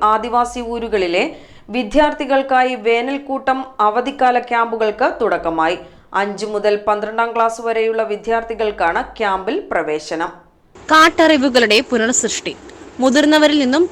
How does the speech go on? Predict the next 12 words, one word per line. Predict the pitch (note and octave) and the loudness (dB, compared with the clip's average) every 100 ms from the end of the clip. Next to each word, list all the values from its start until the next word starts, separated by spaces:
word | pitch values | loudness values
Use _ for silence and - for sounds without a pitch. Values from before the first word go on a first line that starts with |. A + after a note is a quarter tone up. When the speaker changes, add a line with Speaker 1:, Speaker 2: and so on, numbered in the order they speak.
| C#4 | 4
Speaker 2:
പഴയകാല | A#3+ B3+ D4 C#4 C4 | 6 6 4 4 4
കലാരൂപങ്ങൾ | C4 B3 A#3+ B3+ A3+ A3+ A#3 E4 | 2 4 4 4 2 2 2 0
പുതുതലമുറയ്ക്ക് | C4+ C4 C#4+ C#4 B3+ A#3 A3 A3 A3 | 0 2 2 2 4 2 2 0 2
പരിചയപ്പെടുത്തൽ, | A#3 A3+ - B3 F#3+ E3+ E3 B3+ - - - - | 2 2 2 2 0 -2 -2 -4 -8 -18 -10 0
നൃത്ത | D4 D#4 F4 | 2 4 4
കലാരൂപങ്ങളുടെ | D#4+ D4 C4+ B3+ A#3+ A#3+ A#3 | 4 6 4 4 0 2 2
അവതരണം, | - A3 A3+ A3+ F3+ A3 - - - | 2 0 2 0 0 -4 -8 -16 0
കഥാ | C4 B3+ C#4 D4+ - | 2 2 2 2 4
കവിതാ | B3 A#3 A#3+ | 2 4 4
രചനകൾ, | G#3 F#3+ A3 G3 G#3 D4+ - - - - - | 4 2 0 0 0 -2 -8 -20 -20 -20 -2
പ്രകൃതി | D4+ D4 D#4 D#4 | 2 4 2 2
സന്ദേശയാത്ര, | E4+ D#4 B3+ C4 - B3+ G3+ G3 A#3 | 2 2 2 2 4 4 2 2 -2